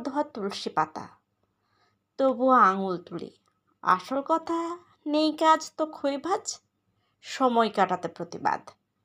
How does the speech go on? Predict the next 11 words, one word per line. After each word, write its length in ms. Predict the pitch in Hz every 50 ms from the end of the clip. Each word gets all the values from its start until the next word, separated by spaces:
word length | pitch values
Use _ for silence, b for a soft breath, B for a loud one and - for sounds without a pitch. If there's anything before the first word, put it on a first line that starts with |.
| _ _ _ _ _ _ _ _ _ _ _ _ - 240 214
বিকিয়েছি 580 | 269 262 254 - - 269 269 262 262 - - 262 - -
বিবেক, 500 | 240 233 226 - 240 233 240 240 233 - - - - - - - 233 220 214
লজ্জার 640 | 214 214 208 208 - _ _ - - 226 214 214 214 202 196
মাথা 300 | 196 202 202 202 - 233 240 - _ _ _ _ _ - -
চিবিয়ে 460 | - 233 208 156 180 180 170 170 - -
খেয়েছি। 380 | - - - - - - - - - _ _ _ _ _ _ _ _ _ _ B B B B B B B B B B B B B 311
রেশনের 420 | 311 311 311 - 302 302 311 302 302 294
লাইনে 240 | 285 277 277 277 285 247 262
দাঁড়িয়ে 300 | 262 262 262 254 262 269 262 -
পেট 160 | 269 254 247 240 220 -
ভরাচ্ছি, 600 | 233 247 240 240 233 240 - - - 254 254